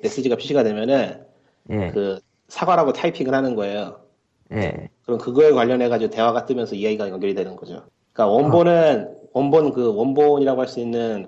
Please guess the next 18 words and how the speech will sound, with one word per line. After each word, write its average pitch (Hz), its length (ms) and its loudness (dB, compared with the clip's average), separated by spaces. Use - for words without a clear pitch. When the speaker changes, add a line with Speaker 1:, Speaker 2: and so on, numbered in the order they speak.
Speaker 1:
그 104 220 -4
옛날 113 240 0
텍스트 - 280 -4
어드벤처 120 340 0
게임은 110 540 0
사과가 160 480 -2
책상 147 340 -2
위에 127 100 2
있다라고 107 340 0
하면은 104 520 -4
사과를 147 380 2
집는다라는 113 580 0
식으로 107 420 0
명사하고 110 460 0
동사를 107 320 -4
섞어서 - 320 -4
써주는 127 360 -2
거였는데 101 720 -2